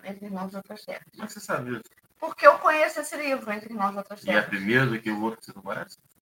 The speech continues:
Speaker 1: Se ele, se todos os textos de Entre Irmãos de Outras Terras foi publicado, foi psicografado fora,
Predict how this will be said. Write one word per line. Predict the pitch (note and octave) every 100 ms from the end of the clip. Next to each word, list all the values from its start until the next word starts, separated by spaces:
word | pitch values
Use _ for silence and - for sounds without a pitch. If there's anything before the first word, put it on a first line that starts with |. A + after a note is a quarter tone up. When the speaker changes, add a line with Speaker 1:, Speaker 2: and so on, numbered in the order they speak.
| _
Speaker 1:
Se | - - E4+
ele, | A4 B4 - -
se | - D4 -
todos | F#4 A#4+ A4
os | A#4 -
textos | - - - C#4+ B3+
de |
Entre | C4 D4 -
Irmãos | C#4+ B3+ C4+ C4+
de |
Outras | C4 - C#4 -
Terras | F#3 D3+ D3+ D3 -
foi | F#3+ -
publicado, | B3 A#3 - - - -
foi | A3+
psicografado | A3 - A3 G#3 G3+ F#3 E3 D#3+ _
fora, | A3 A3+ - -